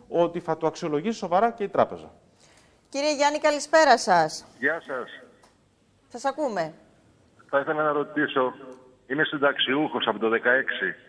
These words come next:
Speaker 2: Μάλιστα.
Speaker 3: Μου, ήμουν δημοτικός υπάλληλος. Έχω πάρει τη, έχω πάρει τη σύνταξη.
Speaker 2: Μάλιστα.
Speaker 3: Ναι. Έχω πάρει το,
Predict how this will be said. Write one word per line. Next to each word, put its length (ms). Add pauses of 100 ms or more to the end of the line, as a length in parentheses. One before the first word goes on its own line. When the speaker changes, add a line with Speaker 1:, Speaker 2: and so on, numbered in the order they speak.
(280)
Speaker 2:
Μάλιστα. 640
Speaker 3:
Μου, 160 (100)
ήμουν 260
δημοτικός 460
υπάλληλος. 680 (840)
Έχω 260
πάρει 720
τη, 100 (300)
έχω 220
πάρει 220
τη 80
σύνταξη. 600 (2250)
Speaker 2:
Μάλιστα. 580 (540)
Speaker 3:
Ναι. 280 (560)
Έχω 220
πάρει 260
το, 100